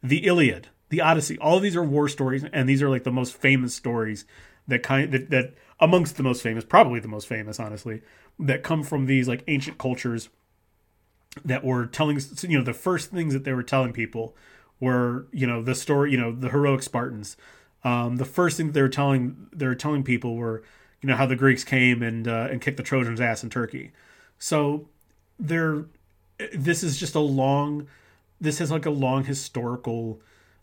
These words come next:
um, it's just a long historical sort of footing, I guess, that we really still haven't gotten rid of yet. Like, we still,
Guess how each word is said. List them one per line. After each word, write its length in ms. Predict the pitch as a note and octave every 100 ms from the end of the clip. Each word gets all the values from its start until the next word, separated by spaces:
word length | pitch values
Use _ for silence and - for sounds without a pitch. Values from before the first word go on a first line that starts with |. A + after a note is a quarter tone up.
| -
um, 640 | B2 A#2 A2+ A2+ A#2 B2+ - _ _ _ _ _ _
it's 260 | - - C3+
just 140 | D#3
a 40 | D3
long 380 | C3 B2+ D3
historical 720 | C#3 C#3 C#3 - C3 C3+ C3+
sort 260 | C3 C3+ B2
of 300 | A#2 G#2+ - _ _ _ _ _
footing, 460 | _ - C#4 D3 A#2
I 140 | B2
guess, 300 | B2 A2+ A2
that 180 | - C#3+
we 120 | C#3+
really 380 | D3 C#3 D#3+ F#3
still 260 | E3 - D#3+
haven't 420 | D3 D3 C3+ C#3
gotten 280 | B2+ C3 A#2+
rid 140 | B2
of 120 | A2+
yet. 220 | B2+ D#3+ -
Like, 140 | B2+
we 100 | C#3+
still, 580 | C3+ - C#3+ C#3 C3